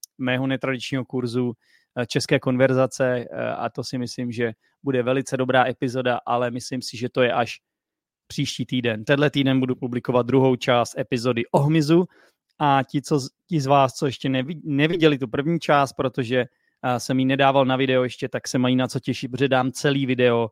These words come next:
obou částí. Eh, myslím, že to zvládnu v neděli.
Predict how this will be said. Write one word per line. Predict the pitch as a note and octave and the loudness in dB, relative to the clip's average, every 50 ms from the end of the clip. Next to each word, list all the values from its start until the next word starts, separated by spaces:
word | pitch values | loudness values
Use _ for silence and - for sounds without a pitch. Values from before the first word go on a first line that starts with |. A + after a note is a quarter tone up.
| _ _ _ _ _ _ _ | _ _ _ _ _ _ _
obou | - D3+ C3 C3 C3 B2+ | 0 0 2 2 2 0
částí. | A#2 - - A2 A2 A2 - - - - A#2+ A2 A2 G#2+ _ _ _ _ _ _ _ _ - | 0 -2 -4 -2 -2 -4 -6 -8 -12 -10 -10 -8 -10 -12 _ _ _ _ _ _ _ _ -8
Eh, | A#2+ A2 G#2+ G#2 G#2+ G#2 G#2 G#2 - - _ _ _ _ - | -8 -6 -6 -6 -8 -8 -10 -10 -12 -14 _ _ _ _ -14
myslím, | - G#3 F#3 - E3+ C#3 | -12 -10 -8 -6 -6 -2
že | B2+ C3 | -2 -4
to | - - B2 | -2 -2 -4
zvládnu | A2+ A#2+ A2+ A2+ A2+ A#2+ A#2 | -2 0 0 0 -2 -4 -6
v | G#2+ | -4
neděli. | A2 G#2+ G#2+ G#2+ G#2+ G#2+ G#2+ G#2 | -6 -6 -4 -4 -4 -6 -6 -10